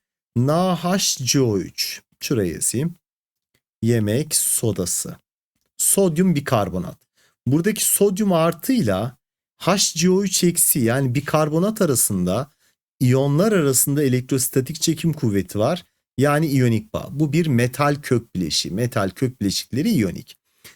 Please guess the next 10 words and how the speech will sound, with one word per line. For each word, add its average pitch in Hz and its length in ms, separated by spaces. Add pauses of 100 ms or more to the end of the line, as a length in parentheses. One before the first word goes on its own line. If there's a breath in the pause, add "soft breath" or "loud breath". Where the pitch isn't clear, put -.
(120)
Peki - 300 (260)
yine 175 460 (300)
karbonat 139 640
yapısının 202 400
içerisindeki 120 1080 (480)
hidrojen, 127 540
karbon, 127 580
oksijen 139 640
birer 160 320
ametal. 101 480